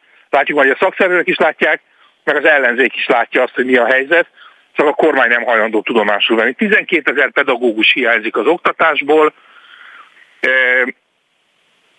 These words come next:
elképesztően kevés pályakezdő van,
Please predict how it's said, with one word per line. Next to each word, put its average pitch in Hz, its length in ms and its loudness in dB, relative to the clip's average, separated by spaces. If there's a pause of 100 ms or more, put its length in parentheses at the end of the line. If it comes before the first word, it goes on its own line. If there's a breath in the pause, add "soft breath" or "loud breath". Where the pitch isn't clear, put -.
(800)
elképesztően 147 800 -2
kevés 127 420 -2
pályakezdő 143 720 2
van, 123 320 2